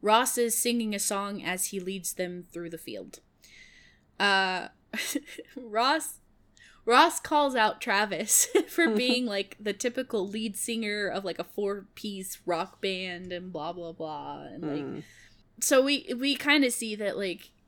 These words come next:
Speaker 1: Travis is, like, the stereotypical kid who dropped out of high school, like, works part-time and has a rock band and, like, shit like that. So
Speaker 2: Okay.
Speaker 1: now we're kinda seeing maybe why Cal doesn't like Travis as much.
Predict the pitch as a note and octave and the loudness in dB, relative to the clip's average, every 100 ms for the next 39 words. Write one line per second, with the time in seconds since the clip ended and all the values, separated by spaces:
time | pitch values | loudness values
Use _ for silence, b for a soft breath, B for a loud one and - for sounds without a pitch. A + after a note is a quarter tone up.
0 | _ _ _ _ _ _ _ _ - C#4 | _ _ _ _ _ _ _ _ -6 2
1 | C4 B3 B3 A#3 G#3 G3 G3+ G3+ G3+ G3 | 4 4 0 -2 -8 -8 -6 -4 -4 -4
2 | - G#3 G3+ G3 G3 F#3+ F#3+ F3+ F3 E3+ | -2 -2 -2 -2 -4 -8 -8 -6 -4 -4
3 | F3 b b b _ B3 G#3+ G#3+ G3+ F#3+ | -6 b b b _ 2 2 2 0 0
4 | F#3+ F#3 F3 F#3+ F3 E3 - F3 F3 E3+ | -2 -4 -4 0 0 0 -4 -4 -2 -2
5 | E3 E3 F3+ _ _ _ _ _ F#3+ F#3 | -2 -4 -12 _ _ _ _ _ 0 0
6 | - G3+ G#3 G3 - - F#3+ F#3 - F3 | -2 0 0 0 -6 -4 -4 -4 -4 -4
7 | F3 E3 F3 E3+ E3+ E3 E3+ D#3+ - E3+ | -2 -4 -8 -8 -6 -4 -4 -4 -6 -6
8 | D#3 E3 D#3+ E3 E3 - C3 - - - | -4 -6 -10 -14 -12 -10 -10 -12 -16 -18
9 | - A2+ - B B - - C#4 D#4+ E4+ | -18 -18 -20 B B -8 0 6 8 6
10 | E4 B3+ A#3+ G#3+ A3 G3+ G3 F#3+ F3+ F#3 | 4 0 0 0 -2 -2 -4 -4 -4 -4
11 | E3+ D#3 D#3 - D#3 C#3 - - - - | -4 -6 -6 -6 -6 -4 -10 -14 -14 -14
12 | - - _ - B1 - - - - - | -16 -18 _ -12 -12 -12 -14 -14 -18 -20
13 | - - | -20 -20